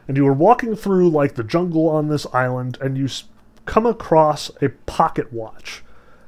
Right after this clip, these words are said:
sitting on the ground next to the rocks and trees and plants and so on. Where did the watch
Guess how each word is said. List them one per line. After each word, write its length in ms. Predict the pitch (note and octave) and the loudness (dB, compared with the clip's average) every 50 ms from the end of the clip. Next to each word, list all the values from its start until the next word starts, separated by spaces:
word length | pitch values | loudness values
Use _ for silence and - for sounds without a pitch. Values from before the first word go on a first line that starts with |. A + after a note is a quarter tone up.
| - - | -20 -14
sitting 500 | - - - - D#3+ D#3 E3 E3 E3+ F3 | -12 -10 -2 0 4 6 6 6 4 2
on 300 | D#3+ C#3 C#3+ C#3 C#3 C3+ | 0 0 -2 -2 -2 -2
the 100 | C3+ B2+ | -4 -2
ground 580 | C3 C3+ C3 B2 A2+ G#2+ G#2+ A2 A2 A2 - - | 0 2 2 2 0 -2 -6 -8 -10 -12 -12 -8
next 300 | B2+ B2+ B2+ - - - | -6 -6 -6 -6 -8 -6
to 80 | - C#3 | -6 -4
the 80 | C3 B2 | -4 -2
rocks 420 | A#2+ B2 A#2+ A#2 A2+ - - - | 0 0 0 0 -2 -6 -8 -8
and 140 | C#3 C3 A#2 | -8 -8 -8
trees 440 | - - - A#2 A2+ A#2 A#2 G#2+ A#2 | -8 -8 -6 -6 -4 -4 -4 -6 -6
and 120 | A#2 A2+ | -8 -8
plants 380 | - - C3 B2+ A#2+ - - A2+ | -8 -8 -8 -6 -8 -10 -12 -16
and 120 | A2 G#2+ | -16 -14
so 200 | - - A#2 - - - | -14 -16 -16 -16 -20 -20
on. 140 | - - D#3+ - - - _ _ _ _ _ _ _ _ - - - - - - - _ _ - - - - - - - _ - - - _ _ _ _ _ _ - - _ _ _ | -20 -20 -20 -20 -20 -20 _ _ _ _ _ _ _ _ -20 -20 -20 -20 -20 -20 -20 _ _ -20 -20 -20 -20 -20 -20 -20 _ -20 -20 -20 _ _ _ _ _ _ -20 -20 _ _ _
Where 220 | - C3 D3 G3+ C#4 | -2 2 4 4 4
did 100 | D4 G#3+ | 4 2
the 80 | A3 | 0
watch 400 | F#3 D3 C3 B2+ C3+ - - - | -2 -2 -2 -4 -6 -8 -10 -14